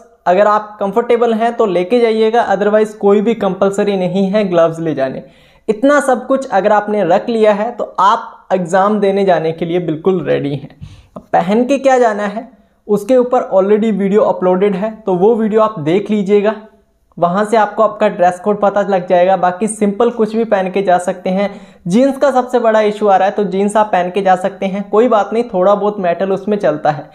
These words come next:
तो आप जीन्स definitely पहन के जा सकते हैं, कोई भी प्रॉब्लम नहीं होगी, लेकिन बेल्ट मत डालिएगा जीन्स में, ठीक है। बाकी यार most important,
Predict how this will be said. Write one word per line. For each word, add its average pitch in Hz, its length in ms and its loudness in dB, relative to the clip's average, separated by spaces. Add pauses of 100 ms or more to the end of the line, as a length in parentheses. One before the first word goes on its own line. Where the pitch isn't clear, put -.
(240)
तो 190 60 2
आप 185 120 2
जीन्स 220 340 0 (120)
definitely 208 580 0
पहन 175 180 0
के 180 100 -4
जा 175 120 2
सकते 180 300 -4
हैं, 202 180 -2
कोई 180 160 0
भी 196 160 0
प्रॉब्लम 185 380 2
नहीं 170 300 -2
होगी, 196 200 0
लेकिन 208 340 0
बेल्ट 180 260 2
मत 185 180 -4
डालिएगा 139 460 -2
जीन्स 139 360 -12
में, - 100 -14 (360)
ठीक 180 180 0
है। 254 140 0 (360)
बाकी 170 340 0
यार 220 220 0 (100)
most 247 320 2
important, 165 380 -4